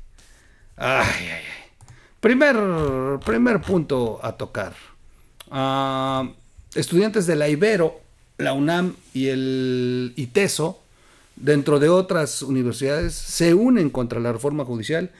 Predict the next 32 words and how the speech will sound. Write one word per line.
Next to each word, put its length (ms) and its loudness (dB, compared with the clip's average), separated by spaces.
y 100 -8
convocan 520 2
a 480 -4
una 240 0
marcha 340 0
este 220 0
domingo 320 2
primero 260 -4
de 60 -4
septiembre. 520 2
Lo 140 2
estoy 240 0
haciendo 300 0
de 80 2
nuevo 340 0
para 300 0
que 280 -4
usted 480 -4
recuerde 560 -4
que 100 -6
tenemos 420 -4
una 180 -6
convocatoria 720 -6
por 260 2
parte 360 0
de 120 4
los 260 -4
estudiantes. 720 -10
No 160 -4
se 120 -6
les 180 -8
olvide, 540 -4